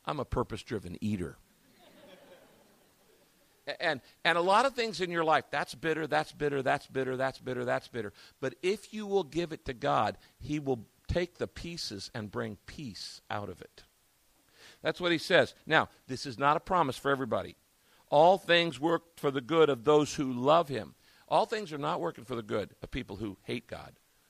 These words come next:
who are walking away from God, who are denying God, who are disobeying God, who are disconnected from,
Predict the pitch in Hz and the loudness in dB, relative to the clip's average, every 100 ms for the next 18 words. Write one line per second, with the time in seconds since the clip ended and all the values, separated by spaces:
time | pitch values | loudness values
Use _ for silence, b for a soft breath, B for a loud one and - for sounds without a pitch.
0 | _ 131 117 127 120 117 120 120 117 104 | _ -4 0 0 0 -2 -4 -4 -6 -6
1 | 87 76 _ - 113 113 120 123 123 104 | -6 -12 _ -12 -8 -6 -4 -2 -2 -4
2 | 92 76 - b b 127 127 - 107 123 | -8 -10 -18 b b -8 -8 -10 -4 0
3 | 131 120 101 92 98 b b - 127 131 | 0 -2 -4 -4 -8 b b -10 -8 -8
4 | - 123 139 123 104 | -8 -6 -6 -8 -14